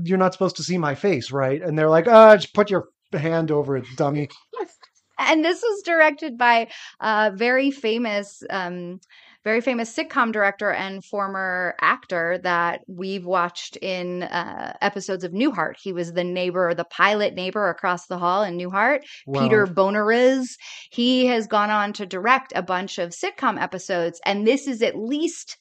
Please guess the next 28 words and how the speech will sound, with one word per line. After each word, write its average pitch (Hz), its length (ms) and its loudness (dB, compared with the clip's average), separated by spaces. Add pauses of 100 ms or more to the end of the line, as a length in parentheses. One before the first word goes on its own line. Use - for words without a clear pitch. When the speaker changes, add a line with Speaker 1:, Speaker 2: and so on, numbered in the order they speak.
Speaker 2:
the 214 100 -4
second, 214 420 -2
if - 220 -6
not 202 240 -2 (140)
third, 208 520 0 (280)
one 190 260 -2
of 170 120 -6
his 208 340 -4
episodes 185 640 -4
that 175 160 -4
we've 180 220 -6 (400)
talked 196 240 0
Speaker 1:
Yeah. 185 60 -6
Speaker 2:
about 170 180 -2
on 165 120 -4
Speaker 1:
Well, 139 160 0
Speaker 2:
the 127 60 0
show. 160 140 -2
Speaker 1:
he - 60 -2
did 151 180 -2
not 170 260 2
have 151 220 0
a 139 60 -6
good 143 180 0
handle 127 520 -2
on 127 260 -8
the 123 80 -6
Wilson, 117 760 -6